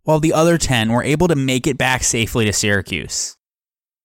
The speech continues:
While all of this was taking place, Demosthenes and Eurymedon had both finally rendezvoused at Corcyra,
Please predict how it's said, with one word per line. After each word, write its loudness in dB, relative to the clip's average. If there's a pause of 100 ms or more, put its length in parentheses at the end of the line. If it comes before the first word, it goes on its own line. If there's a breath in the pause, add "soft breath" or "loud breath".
(880)
While 2
all 6
of -2
this 0
was -2
taking 0
place, -2
Demosthenes 2
and 2
Eurymedon 2
had -2
both 2
finally 2
rendezvoused 2
at -2
Corcyra, -2